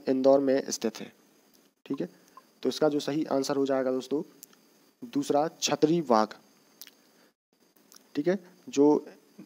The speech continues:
निम्नलिखित देवताल, ये दोनों, इनमें से जो छतरी बाग है, ये पर्यटन स्थल इंदौर में स्थित है। हमारा अगला प्रश्न है, कलियादह म-,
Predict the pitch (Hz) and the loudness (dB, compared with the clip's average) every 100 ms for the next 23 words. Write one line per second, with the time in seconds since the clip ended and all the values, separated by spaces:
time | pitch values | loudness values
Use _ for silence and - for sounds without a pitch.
0 | _ - 139 147 143 139 139 139 139 135 | _ -2 2 4 4 4 4 4 4 4
1 | 139 139 - _ 135 131 135 135 139 - | 2 -2 -12 _ 0 2 2 0 -2 -6
2 | - - 147 151 156 165 160 - 170 151 | -20 -4 2 2 2 0 0 0 0 2
3 | 170 147 123 120 - - _ 123 143 165 | 4 6 6 0 -6 -10 _ -2 2 4
4 | 139 143 147 139 - 139 147 135 131 131 | 4 4 4 0 0 -4 -4 -4 0 2
5 | 139 123 139 113 - 120 - 113 101 _ | 2 0 -4 -6 -6 -6 -6 -8 -10 _
6 | _ _ - - _ _ _ - _ _ | _ _ -20 -20 _ _ _ -20 _ _
7 | _ _ - 147 151 139 147 147 151 160 | _ _ -2 2 2 2 -2 0 -2 0
8 | 165 185 - _ _ _ _ _ _ _ | -2 -6 -16 _ _ _ _ _ _ _
9 | - - _ _ _ _ _ _ _ - | -20 -20 _ _ _ _ _ _ _ 4
10 | 156 170 170 147 160 147 | 6 8 8 6 4 0